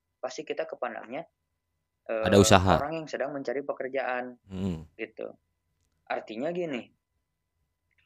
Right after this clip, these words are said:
Speaker 1: ketika kita ingin bisa software, kita tidak harus punya komputer.
Speaker 2: Mm-mm.
Speaker 1: Cukup bergaul dengan orang-orang yang ngulik software.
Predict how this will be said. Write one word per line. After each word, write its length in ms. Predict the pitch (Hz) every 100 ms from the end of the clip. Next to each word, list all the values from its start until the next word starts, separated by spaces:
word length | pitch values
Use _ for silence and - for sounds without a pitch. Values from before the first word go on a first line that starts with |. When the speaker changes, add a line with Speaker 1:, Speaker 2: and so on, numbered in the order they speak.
| _ - - _ _ _ _ _ _ _ _ _ -
Speaker 1:
ketika 640 | 143 160 156 - 185 170 _ -
kita 720 | 147 135 - _ 135 120 117
ingin 320 | 117 117 113
bisa 240 | 107 110 101
software, 880 | - 160 - 110 101 113 131 135 _ _ _ _ -
kita 240 | 120 135 135
tidak 240 | 123 107
harus 240 | 110 123
punya 240 | - 117 117
komputer. 720 | 110 107 120 - 120 107 - _ _
Speaker 2:
Mm-mm. 460 | 98 87 87 82 78 76 _ _ _ _ _ _ _ _ _ _ _ _ _ _ -
Speaker 1:
Cukup 320 | 170 - 139
bergaul 480 | - 139 123 123 165
dengan 240 | 156 143 131
orang-orang 560 | 123 123 113 131 156
yang 160 | 175 170
ngulik 240 | 165 165
software. 720 | 175 180 175 165 156 151 147